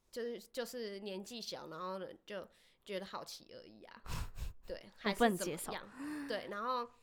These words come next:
Speaker 2: 不能接受。
Speaker 1: 然后我就，我就有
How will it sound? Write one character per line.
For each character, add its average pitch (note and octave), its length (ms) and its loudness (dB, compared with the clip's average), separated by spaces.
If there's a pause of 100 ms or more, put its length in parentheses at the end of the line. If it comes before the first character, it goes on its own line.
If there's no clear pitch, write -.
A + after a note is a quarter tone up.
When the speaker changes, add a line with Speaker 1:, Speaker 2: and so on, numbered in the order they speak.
(120)
Speaker 2:
不 - 100 -6
能 - 160 -10
接 - 140 -10
受。 - 140 -6
Speaker 1:
然 C#4 120 2
后 E4 80 4
我 G#3+ 60 2
就， G3 720 0 (580)
我 G#3 100 -6
就 B3 160 4
有 G#3 240 -4